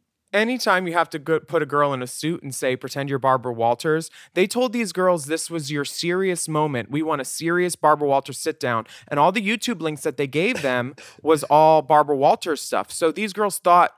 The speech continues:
"Oh, we have to be serious." When in the back of their head, they should have been thinking,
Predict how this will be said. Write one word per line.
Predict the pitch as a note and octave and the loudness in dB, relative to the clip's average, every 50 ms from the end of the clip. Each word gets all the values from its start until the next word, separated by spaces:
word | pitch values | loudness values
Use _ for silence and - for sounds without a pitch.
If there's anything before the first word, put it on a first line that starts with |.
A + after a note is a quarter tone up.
| _ | _
"Oh, | - D#3 D#3 D3 B2+ - - | 2 2 4 2 2 -2 -4
we | C#3+ D3 C#3+ | -6 -2 -2
have | C#3+ C3 - | -2 -2 -2
to | B2+ | -6
be | A#2+ B2 | -12 -10
serious." | G#2+ - F3 F3 E3 C3+ G#2 G2 - - - - - - _ | -8 -4 -2 -2 0 -2 -2 -4 -8 -12 -20 -20 -20 -18 _
When | - E3 F#3 | -2 -2 0
in | G3 G3 | 0 -2
the | F3 D3 | 0 2
back | E3+ F3+ F#3+ - | 2 2 2 2
of | G3 | 0
their | F3 E3+ D#3+ | 0 0 0
head, | E3+ F3+ E3+ D3+ - - | 0 -2 -2 -4 -6 -6
they | D3+ C#3+ | -4 -4
should | C#3 - F#3+ F3 | -4 -4 -4 -4
have | D#3 | -2
been | D3+ C#3+ C3 | -4 -4 -4
thinking, | C3+ D3 C#3 C3 C#3+ C3 C3 | -6 -8 -6 -4 -6 -6 -6